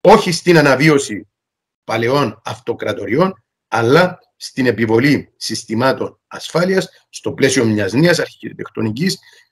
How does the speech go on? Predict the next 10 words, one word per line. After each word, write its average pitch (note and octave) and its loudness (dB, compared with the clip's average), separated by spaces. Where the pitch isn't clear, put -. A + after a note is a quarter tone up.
που F3+ 6
δεν G#3+ 8
θα F#3 2
δημιουργεί C3+ 0
κρίσεις E3 0
όπως A#2+ -6
αυτές C3+ -4
που C3 -6
έχουμε A2 -6
ζήσει A2+ -10